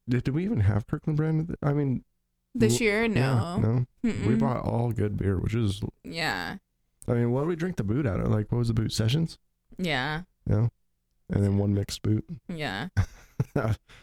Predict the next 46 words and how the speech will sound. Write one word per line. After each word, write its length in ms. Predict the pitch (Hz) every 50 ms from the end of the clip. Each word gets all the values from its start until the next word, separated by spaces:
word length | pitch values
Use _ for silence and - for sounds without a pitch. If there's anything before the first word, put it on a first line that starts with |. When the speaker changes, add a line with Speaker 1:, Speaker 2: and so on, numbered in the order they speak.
| - _ - - -
Speaker 2:
Yeah, 200 | 208 196 190 202
but 160 | 247 262 262
even 280 | 302 403 - 539 523 523
Sessions 720 | - - - 120 - - - - 202 208 208 208 214 214
is 140 | 202 202
kinda, 320 | - - 208 208 208 190 -
I 100 | - -
don't 140 | 135 110 78
know. 80 | 69 73
I'm 340 | 82 104 101 - - 220 -
Speaker 1:
Yeah, 240 | 135 135 123 117 117
Speaker 2:
kinda, 220 | 117 113 113 113 110
like, 160 | 107 104 95
Speaker 1:
yeah. 100 | 95 95 110
Speaker 2:
over 220 | 113 107 117 120
it. 300 | 131 127 123 101 - - -
Speaker 1:
Yeah, 260 | - 104 104 104 101 - -
I'm 280 | 123 143 156 160 165 160
just, 340 | - 202 214 202 - - - - -
I 120 | 104 131
figured 280 | 127 - 185 190 196 185
out 120 | 170 151
I'm 120 | 127 127 127
not 140 | 131 139 139
a 40 | 127
very, 600 | 107 110 120 123 123 120 120 120 120 117 117 113 -
I 100 | 120 127
don't 140 | 147 151
like 140 | - 139 110
lagers. 540 | 107 101 98 98 101 95 95 95 95 95 - _ _ _ - - -
Speaker 2:
Yeah. 400 | 185 190 185 180 180 180 185 185 - - - - _ - - - -
Speaker 1:
You 160 | - 104 104
know, 260 | 104 101 101 101 98 98 101 -
I'm 80 | 113 123
not 140 | 131 143 143
a 20 |
Speaker 2:
Mm-hmm. 160 | 127 113 104
Speaker 1:
lager 260 | 101 95 95 92 92 87
person. 480 | - - 90 92 - - 95 92 92 - _ - - - _ _ _ _ _ _ _ -
It's 100 | - -
just 240 | - 120 113 - -
too, 360 | - 135 131 127 123 117 113
uh, 340 | 104 98 90 85 87 87 87 - _ _ _ _ _ _ _ _ _ _ _ _ _ _ -
I 60 | - -
don't 120 | - -
know, 160 | - - -